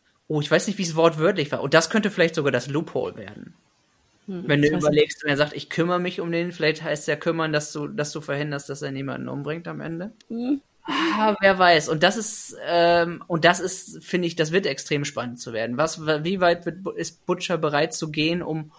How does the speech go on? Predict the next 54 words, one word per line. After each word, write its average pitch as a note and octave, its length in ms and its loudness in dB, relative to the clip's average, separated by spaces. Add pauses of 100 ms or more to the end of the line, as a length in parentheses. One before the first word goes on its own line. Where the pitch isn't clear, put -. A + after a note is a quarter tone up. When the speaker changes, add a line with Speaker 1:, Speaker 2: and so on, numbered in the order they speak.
(160)
Speaker 1:
um D#3+ 200 -2
Homelander G3 680 6
und G3+ 200 6
eventuell D#3+ 500 0
sogar D3+ 280 0
seinen C#3+ 240 0
eigenen C3+ 360 0
Sohn C3+ 220 -2
zu D3 160 -10
stoppen? G3 500 -8 (120)
Und D#3+ 260 2
seine D#3+ 240 6
Prinzipien G3 600 -2
oder E3+ 240 8
gerade D#3+ 260 6
sein D#3 160 4
großes D3+ 320 -2
Versprechen D3+ 560 -4
gegenüber D3+ 380 -2
Becca, D3 300 2
was D3 180 0
ihm E3 120 -2
ja C#3+ 160 4
unglaublich E3 720 4
wichtig C#3+ 400 -6
ist. D#3+ 360 -8 (140)
Wer D#3 120 4
weiß, - 220 8
wie A3+ 100 2
Anfang, F#3+ 340 0
wie, F3 200 -4
wie E3+ 80 0
sch-, - 340 -4
wichtig E3+ 300 -4
ihm E3+ 120 -4
das D#3+ 220 -2
Kind D3+ 240 -4
am C3 140 -4
Ende C#3 260 -4
war, D3 140 2
aber D3 220 2
im E3 180 -6
Grunde F#3 280 2
war E3+ 140 4
ihm E3 80 0
das D#3+ 160 0
Versprechen E3+ 480 -2
für - 160 -12
Be-, D#3 240 -4
zu - 160 -8
Becca C3+ 300 0
sehr, G#2+ 220 -4
sehr G#2+ 180 -6
wichtig. - 420 -8